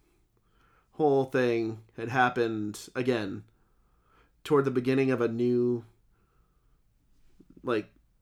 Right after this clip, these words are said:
arc, like, a new series. You know, you kinda start a new, you know, you have your Michael and Laurie thing and end this movie.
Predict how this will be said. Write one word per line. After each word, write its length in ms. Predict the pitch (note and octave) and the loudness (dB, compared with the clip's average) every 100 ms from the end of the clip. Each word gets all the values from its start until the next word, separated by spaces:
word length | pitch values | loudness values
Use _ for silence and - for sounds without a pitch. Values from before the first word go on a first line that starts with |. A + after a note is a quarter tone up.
| _ - | _ -6
arc, 300 | A#2 D3+ - - - | 0 0 0 -16 -16
like, 120 | - | -8
a 40 | |
new 120 | A#2 A#2+ | -6 -4
series. 640 | - C3 D3+ G3 F#3+ - _ _ _ - _ _ - | -2 0 0 -2 -8 -16 _ _ _ -20 _ _ -4
You 100 | C3+ | 0
know, 160 | A#2+ | 0
you 200 | B2 A#2+ A2 | 0 -4 -6
kinda 220 | D#3 C3 | -2 -2
start 320 | - D3+ C#3 | 0 4 4
a 40 | C3+ | 4
new, 160 | C3 | -2
you 100 | - | -2
know, 220 | C3 B2 A#2+ - | 0 0 -2 -6
you 120 | C3+ | -2
have 180 | E3 F#3 | 0 2
your 100 | E3+ | 2
Michael 320 | D#3+ D3 D3 | 0 0 0
and 100 | B2+ | 0
Laurie 280 | B2 A#2+ A#2+ | 2 2 0
thing 420 | A#2+ A#2+ A2+ G#2+ - _ - - _ _ _ | 0 -2 -2 -6 -12 _ -20 -20 _ _ _
and 200 | A2+ A#2+ | -10 -6
end 220 | C3 C3 | -4 -2
this 160 | C3 - | -4 -2
movie. 480 | A#2+ A2+ A#2 A2 | -4 -2 -2 -4